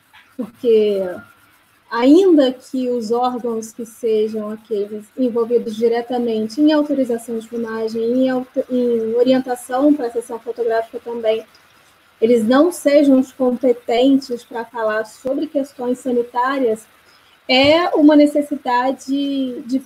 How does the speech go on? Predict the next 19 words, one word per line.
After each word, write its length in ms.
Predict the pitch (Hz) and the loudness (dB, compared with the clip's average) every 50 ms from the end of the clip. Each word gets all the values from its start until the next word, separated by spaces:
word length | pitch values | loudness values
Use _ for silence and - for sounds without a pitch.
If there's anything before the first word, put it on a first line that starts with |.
| _ _ | _ _
de 120 | - 269 | -8 -2
ter 120 | - 302 302 | 2 2 2
um 60 | 330 | 2
trabalho 340 | 320 330 302 277 302 294 294 | 2 0 0 2 2 2 2
circular 720 | 294 - 320 320 - - 403 381 370 339 339 381 392 370 | 2 0 -2 -2 -2 -2 -2 -2 0 0 -2 -2 -4 -4
dentro 460 | 233 254 254 240 247 - - 254 240 | -4 -4 -4 -4 -6 -8 -8 -8 -8
do, 420 | 208 220 240 233 226 226 220 233 220 | -6 -4 -4 -2 -2 -2 -2 -2 -2
da 100 | 214 226 | 0 0
administração 600 | 220 233 240 233 233 - 247 240 233 - 254 254 | 0 0 0 -2 -4 -6 -12 -14 -12 -8 -10 -10
pública 460 | 262 - 277 269 262 285 277 - 302 | -8 -6 -8 -6 -6 -6 -6 -6 -8
pra 160 | 302 - - 294 | -8 -6 -10 -12
poder 340 | - _ 302 285 285 285 | -8 _ 0 0 0 0
permitir 760 | - _ 330 302 269 285 339 330 330 - - 277 277 311 359 349 - _ _ _ _ _ _ _ _ _ _ _ - | -6 _ -4 0 2 2 0 0 -2 -8 -6 -4 -2 -2 -2 -4 -10 _ _ _ _ _ _ _ _ _ _ _ -6
a 80 | 262 | -4
retomada 720 | 247 247 254 254 254 - 269 269 262 247 233 247 247 262 247 | 0 0 0 0 0 0 2 2 2 2 0 -2 -2 -2 0
das 160 | 254 254 254 | 0 0 0
atividades 840 | 262 269 - 269 269 269 220 240 226 226 226 226 220 254 247 233 | 0 -4 -2 -4 -4 -2 -2 -2 -2 0 0 -2 -2 -4 -8 -4
do 80 | 220 254 | -4 -2
audiovisual. 840 | 240 240 240 233 247 233 240 254 240 254 285 277 233 196 180 - 214 | 0 0 0 0 -2 -4 -4 -4 0 0 0 2 2 0 -2 -4 -6